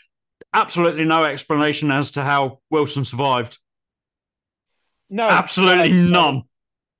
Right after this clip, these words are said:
Speaker 2: They copped out of that. And again, that ti-, tying back to what I thought about T V M A, as I kind of expected to see the bullet in the face a bit more for T V M A.
Speaker 1: Yeah.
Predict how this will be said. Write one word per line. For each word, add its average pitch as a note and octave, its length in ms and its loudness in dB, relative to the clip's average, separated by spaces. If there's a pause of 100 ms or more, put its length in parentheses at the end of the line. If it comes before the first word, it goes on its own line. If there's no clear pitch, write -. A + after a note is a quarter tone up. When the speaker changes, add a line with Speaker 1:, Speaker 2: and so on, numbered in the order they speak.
(340)
Speaker 2:
They D#3 80 -16
copped - 260 -10
out C#3+ 200 -6
of C3+ 60 -20
that. C#3+ 120 -12 (160)
And G#3+ 80 -4
again, A3+ 340 -4
that A#3 200 -10 (100)
ti-, G#3+ 260 -14
tying A3+ 240 -8
back A3 220 -8
to G3 60 -16
what G3+ 100 -6
I F#3+ 40 -8
thought G#3 280 -10
about F3+ 220 -10
T G#3 200 -16
V F3+ 120 -12
M F3 160 -12
A, E3 220 -8 (360)
as D#3+ 80 -12
I A3 120 -4
kind G#3 260 -12
of F3+ 40 -16
expected - 360 -14 (100)
to D#3+ 60 -18
see - 180 -14
the F3 80 -12
bullet E3+ 200 -8
in D#3 60 -14
the D#3 120 -14
face F#3 320 -8
a G3 40 -18
bit G3 160 -10
more A3 460 -8
for G3+ 80 -16
T G3 260 -20 (140)
V G3+ 60 -8
M G3+ 140 -10
A. G#3+ 300 -10 (200)
Speaker 1:
Yeah. C#3+ 280 -2